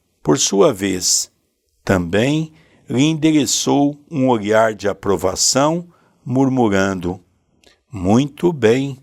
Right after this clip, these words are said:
Lísias. Jesus alegra-se conosco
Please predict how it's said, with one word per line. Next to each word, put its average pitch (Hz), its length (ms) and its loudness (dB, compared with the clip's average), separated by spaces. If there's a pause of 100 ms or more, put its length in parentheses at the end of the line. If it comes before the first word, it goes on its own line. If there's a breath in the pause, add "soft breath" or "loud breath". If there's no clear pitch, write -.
(220)
Lísias. 92 880 0 (540 soft breath)
Jesus 107 880 0
alegra-se 131 920 0
conosco 101 1000 -2